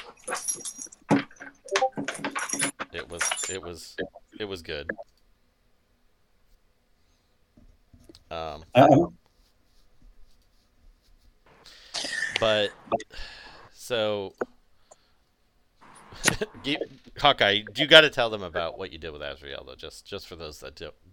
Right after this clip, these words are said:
Speaker 1: haven't heard it yet or don't know.
Speaker 2: I don't know at this point how anybody that listens to these podcasts hasn't heard.
Speaker 1: Yeah,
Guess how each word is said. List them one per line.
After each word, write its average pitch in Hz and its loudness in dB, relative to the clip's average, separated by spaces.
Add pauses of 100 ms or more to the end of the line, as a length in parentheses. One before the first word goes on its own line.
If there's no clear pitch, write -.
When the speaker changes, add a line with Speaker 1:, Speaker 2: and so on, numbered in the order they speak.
(240)
Speaker 1:
haven't 92 -8
heard 78 -8
it 69 -12
yet 67 -12 (280)
or 92 -14
don't 78 -12
know. 71 -16 (880)
Speaker 2:
I 147 12
don't 170 12
know 165 12
at 151 12
this 151 12
point 143 12
how 135 12
anybody 131 12
that 131 8
listens 123 6
to 123 2
these 113 6
podcasts 113 10
hasn't 110 8
heard. 104 0
Speaker 1:
Yeah, 208 2